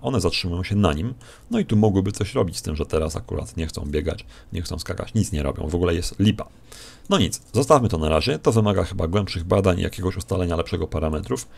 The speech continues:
Natomiast jeżeli mogą lądować, to oczywiście zatrzymają się na takim planie. Jeżeli go nie będzie, no to niestety będą spadać na poziom zero. Można także pozwolić na wspinanie się.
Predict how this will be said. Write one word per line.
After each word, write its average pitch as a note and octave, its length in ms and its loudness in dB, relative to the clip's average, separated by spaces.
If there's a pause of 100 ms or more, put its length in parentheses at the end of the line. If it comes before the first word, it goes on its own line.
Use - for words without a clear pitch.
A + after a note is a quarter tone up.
(320)
Natomiast A#2 360 0
jeżeli G2+ 300 2
mogą F#2 260 2
lądować, G#2+ 420 0
to - 80 -2
oczywiście G2+ 380 -2
zatrzymają F#2+ 420 0
się F2+ 100 -2
na E2 60 -2
takim G#2 240 2
planie. E2 380 2
Jeżeli F2+ 320 0
go E2 200 -2 (460)
nie F#2 100 0
będzie, E2+ 300 0
no D#2 120 -2
to D#2+ 120 -4
niestety E2 320 -4
będą D#2+ 180 0
spadać D#2+ 340 -2
na - 80 -4
poziom D#2+ 300 0
zero. - 220 -2 (380)
Można D3+ 220 2
także B2+ 240 2
pozwolić A#2 440 2
na G#2+ 140 2
wspinanie D#2+ 540 0
się. G#2 180 -2